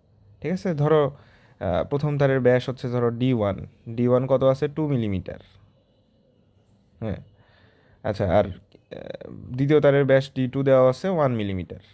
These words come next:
আচ্ছা, এখন আমাদের তড়িৎ প্রবাহের অনুপাত চাইছে যে ধরো আই ওয়ান is to আই টু, এটার অনুপাত কত, হ্যাঁ, এটাই বলছে আসলে। আচ্ছা, তাহলে এই তো তড়িৎ প্রবাহের অনুপাতের সাথে এটার কি কোনো সম্পর্ক আছে ব্যাসের?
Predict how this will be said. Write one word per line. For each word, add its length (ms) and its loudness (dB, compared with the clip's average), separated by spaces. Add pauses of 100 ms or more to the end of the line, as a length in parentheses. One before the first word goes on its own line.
(440)
আচ্ছা, 260 -14
এখন 180 0
আমাদের 220 2 (140)
তড়িৎ 260 2
প্রবাহের 380 4 (140)
অনুপাত 400 0
চাইছে 260 -4
যে 100 -4
ধরো 360 0 (460)
আই 260 4
ওয়ান 480 2 (560)
is 240 -8
to 220 0 (140)
আই 180 4
টু, 340 -6
এটার 280 2 (140)
অনুপাত 500 2
কত, 220 -2 (520)
হ্যাঁ, 160 -18 (180)
এটাই 240 -4
বলছে 300 -6
আসলে। 320 -12 (760)
আচ্ছা, 280 -8 (100)
তাহলে 360 0 (640)
এই 100 -8
তো 340 -10 (540)
তড়িৎ 280 0
প্রবাহের 360 0
অনুপাতের 380 -2
সাথে 640 -4
এটার 240 -6
কি 100 -8
কোনো 300 -4
সম্পর্ক 380 -6
আছে 260 -4
ব্যাসের? 340 -4